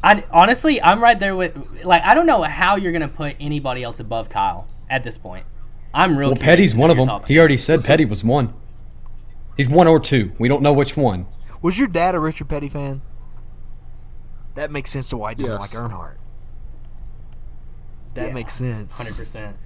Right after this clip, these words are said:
Speaker 3: Okay, so, so I think, I mean, I don't really need to say why Kyle Busch is my number three, but I'll go ahead
Speaker 4: Oh
Speaker 3: and
Speaker 4: my
Speaker 3: just
Speaker 4: God.
Speaker 3: spill it. Fanta-, fantastic driver. He's won championships. He's won two hundred, over two hundred races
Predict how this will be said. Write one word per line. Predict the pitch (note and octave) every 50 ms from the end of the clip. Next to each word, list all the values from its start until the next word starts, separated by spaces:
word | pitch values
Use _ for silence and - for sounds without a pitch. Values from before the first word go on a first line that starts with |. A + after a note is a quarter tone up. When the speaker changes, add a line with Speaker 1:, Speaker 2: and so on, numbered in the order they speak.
| - -
Speaker 3:
Okay, | E3 - F#3+ F3+
so, | F3 - F#3 F3 E3 D#3+ - - - - - - - - -
so | - - - - F#3+ F3+ E3+ E3 D#3+ - -
I | C#3+ D#3
think, | E3 G#3+ A3 A#3 A3+ - - - - - -
I | E3+
mean, | E3+ F#3+ F#3+
I |
don't | F3+ G#3 G#3+
really | G#3+ G3 F3+ E3
need | C#3+ C#3+ C#3+ C#3
to | C#3 B2
say | - - - C3 B2+ C3 C3+
why | B2 B2+ C3 C3 C3
Kyle | - - C#3 C3 C3 C3
Busch | C3+ C3 C3 -
is | C#3 C3 B2
my | C3+ C3 C3+
number | C3+ C3+ C3 B2 C3+ B2+ B2+ B2+ B2+
three, | B2 - C#3 C3+ C3+ C3+ C3 C3 C3 B2+ - - - - - - -
but | C3+
I'll | C3 C#3 C#3
go | C#3 C3+ C3+
ahead | C3 C#3 -
Speaker 4:
Oh |
Speaker 3:
and | - B2+
Speaker 4:
my | A#2+ -
Speaker 3:
just | B2+ A#2+ - -
Speaker 4:
God. | -
Speaker 3:
spill | - C#3 B2+ B2+ B2+ B2+
it. | B2 - - - - - - - - - - - - - - - - - -
Fanta-, | D#3+ E3 F#3 F3+ - G#3 G3+ F3+ - - - - - - - - -
fantastic | - D#3 F3 F3 - G#3 F#3+ F3+ - F#3 F3
driver. | A#2 C#3 C3+ B2+ B2+ B2 B2+ C#3 D#3 - - - - - - - - - - - - - - - - - - - - - - - - - - - - -
He's | - C#3 G#2 C3
won | C#3 D3 E3
championships. | - - E3 D#3 D3+ C#3+ D3 C#3 - - D3 D3 C#3+ - - - - - - - - - -
He's | - - D3+ C#3 C#3
won | D#3 D#3+ D#3+ D3 -
two | - - F3+ G#3 A#3 G#3+
hundred, | F#3 G#3 G#3+ G#3 G3 G3+ G3+ G3 - -
over | D3+ D#3 E3+ -
two | - - F#3+
hundred | G3+ G3+ F#3+
races | F#3+ F#3 F3 - C#3 -